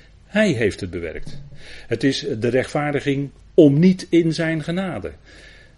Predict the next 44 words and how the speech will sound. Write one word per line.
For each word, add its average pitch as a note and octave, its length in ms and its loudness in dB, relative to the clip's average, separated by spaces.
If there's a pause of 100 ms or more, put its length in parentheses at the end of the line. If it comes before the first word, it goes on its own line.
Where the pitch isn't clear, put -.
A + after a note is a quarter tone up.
(120)
Het - 140 -6
gaat C#3+ 240 -2
dus B2 160 0
niet D3+ 200 2
om D3+ 140 0
onze C#3 260 0
eigen D#3 360 -2
werken, D#3 300 0
nee, C#3+ 140 2
het D#3 120 0
gaat E3 220 -6
om E3+ 200 0
zijn F#3+ 420 2
werk. F2+ 440 -2 (360)
Dan G3+ 260 4
is B3 160 2
het A3 120 0
ook G#3 180 -2
genade. F#3+ 400 -8 (1500)
En G#2+ 120 -4
zodra A#2+ 320 2
je B2+ 80 0
er B2 120 2
wat A#2 220 0
pro-, A#2 240 0
zelf C#3+ 360 0
probeert B2 400 0
aan A2 160 -6
toe F3+ 120 0
te E3 120 -6
voegen, D3 340 0 (320)
dan F#3 160 2
is D#3 100 2
het D3+ 120 -2
al C3+ 100 2
geen A2 220 -2
genade B2 360 -4
meer, F#2+ 220 -6
want D#3+ 160 -8
dan A2+ 120 -4
is A#2+ 120 -4
het D3 120 -10
genade A2 360 -4
plus. - 500 -6